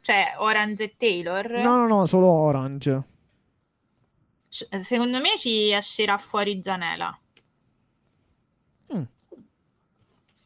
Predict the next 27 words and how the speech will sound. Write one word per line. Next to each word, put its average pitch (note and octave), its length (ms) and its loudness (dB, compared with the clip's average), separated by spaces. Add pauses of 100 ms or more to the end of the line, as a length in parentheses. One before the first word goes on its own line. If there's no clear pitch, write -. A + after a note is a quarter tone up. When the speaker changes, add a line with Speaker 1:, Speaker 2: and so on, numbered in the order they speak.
(640)
Speaker 1:
Co-, - 280 4 (100)
sì, G#3+ 340 -2
Cody C#4+ 360 2
e A#3 80 -4
Gianela. C4 400 2
Speaker 2:
E D4+ 100 2
io F4 60 6
Speaker 1:
Allora, F4+ 160 6
Speaker 2:
sai C4 160 4
chi G#3+ 140 0
metterei, F3+ 580 4
Speaker 1:
Cody E3 120 2
e F3+ 40 0
Speaker 2:
se - 240 0
Speaker 1:
Gianela F#3 200 2
Speaker 2:
però, F3+ 240 4 (140)
Speaker 1:
ci - 100 -20 (100)
può - 100 -20 (260)
Speaker 2:
se, A3 80 6
Speaker 1:
stare. C#4 200 0 (340)
Speaker 2:
se G3+ 180 2
dovessero, G#3+ 960 4
mm, F3+ 160 -6
se, F3+ 280 0
come G#3 200 -2
si F#3+ 100 -4
dice, D#3+ 300 0